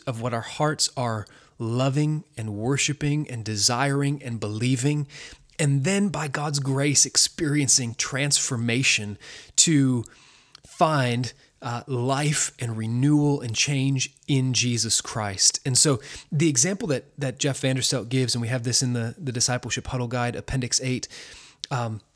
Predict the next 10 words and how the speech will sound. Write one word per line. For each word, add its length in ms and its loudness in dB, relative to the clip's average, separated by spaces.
i-, 140 -8
here's 240 0
just 160 2
an 260 -2
example. 560 0
I-, 120 0
if 160 -2
you 360 0
are 560 -2
noticing 760 2